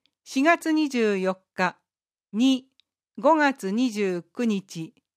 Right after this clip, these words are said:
いずれも日曜。十四時十五分から十五時まで。対象、小学生、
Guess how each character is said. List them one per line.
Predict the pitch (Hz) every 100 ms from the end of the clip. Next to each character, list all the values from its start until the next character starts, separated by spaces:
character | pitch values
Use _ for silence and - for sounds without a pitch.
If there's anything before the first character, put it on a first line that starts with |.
| _ -
い | 196
ず | 269 269
れ | 262
も | 240 226
日 | 208 202 - 226
曜。 | 202 170 151 - _ _ _ _ -
十 | 208 320 302
四 | 262 214
時 | 190
十 | 180 262 254
五 | 214
分 | 202 180 170
か | 156 160
ら | 160 - -
十 | 240 269 226
五 | 214 190
時 | 170
ま | 160
で。 | 151 143 _ _ _ _ _ _ _ _
対 | - 247 254
象、 | - 220 208 185 - _ _ _ _
小 | - 277 294 285
学 | 285 285
生、 | - - 170 160